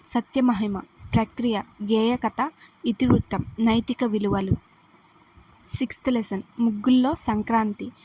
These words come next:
ప్రక్రియ, వ్యాసం, ఇతివృత్తం, సంస్కృతి సాంప్రదాయాలు. సెవెంత్ లెసన్ పద్యరత్నాలు. ప్రక్రియ, పద్యాలు,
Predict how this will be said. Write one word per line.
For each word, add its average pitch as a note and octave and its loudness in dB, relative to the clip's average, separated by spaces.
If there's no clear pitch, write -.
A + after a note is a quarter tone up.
ప్రక్రియ, A3+ 0
వ్యాసం, G#3+ 0
ఇతివృత్తం, A#3+ 0
సంస్కృతి A#3+ -2
సాంప్రదాయాలు. G#3 -2
సెవెంత్ B3+ 2
లెసన్ G#3+ -4
పద్యరత్నాలు. G#3 -2
ప్రక్రియ, A#3 2
పద్యాలు, A#3 2